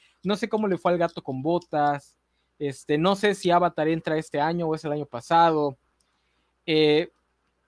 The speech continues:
pero sí hemos tenido grandes éxitos en estos meses, por lo menos unos dos o tres. Eh, a las películas pequeñas también les ha ido bien. Eh,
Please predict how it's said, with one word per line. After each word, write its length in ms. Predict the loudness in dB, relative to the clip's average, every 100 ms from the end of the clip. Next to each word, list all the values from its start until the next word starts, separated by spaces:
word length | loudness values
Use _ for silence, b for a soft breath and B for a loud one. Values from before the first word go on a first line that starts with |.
| _ _ _ _ -4
pero 140 | -2 2
sí 120 | 2
hemos 240 | 2 2
tenido 480 | 2 2 2 2 4
grandes 460 | 4 4 2 0 -2
éxitos 480 | -2 -4 -4 -4
en 100 | -2
estos 320 | -4 -4 -8 -6
meses, 320 | -6 -6 -6
por 160 | -4
lo 80 | -2
menos 240 | -2 -4 -6
unos 160 | -2
dos 220 | -2 -2
o 20 | -6
tres. 480 | -2 -2 -2 -8 _ b b b
Eh, 180 | 0 2 6
a 80 |
las 160 | 6 4
películas 420 | 0 2 2 2
pequeñas 440 | -2 -2 0 2 0
también 220 | 0 0
les 140 | 0
ha 60 | 0
ido 220 | 2 0
bien. 440 | 2 2 0 -4 -8
Eh, 600 | -4 -2 -2 -2 -4